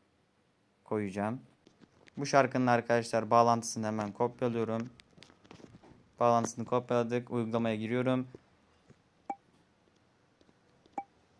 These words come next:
YouTube linki yazan yere yapıştıra basıyorum.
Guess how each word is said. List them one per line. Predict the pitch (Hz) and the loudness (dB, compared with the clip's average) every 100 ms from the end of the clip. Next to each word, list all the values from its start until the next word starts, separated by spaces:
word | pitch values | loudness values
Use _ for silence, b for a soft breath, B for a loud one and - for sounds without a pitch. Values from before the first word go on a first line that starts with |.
| _ _ _ _ - - - _ | _ _ _ _ -20 -16 -18 _
YouTube | 127 139 139 123 | -4 -2 -2 -2
linki | 127 120 127 | 0 0 4
yazan | 127 120 | 4 4
yere | 123 117 110 | 2 2 0
yapıştıra | 110 110 - 117 113 | 0 -4 -4 -2 0
basıyorum. | 113 113 117 113 113 | -2 -4 -4 -2 -4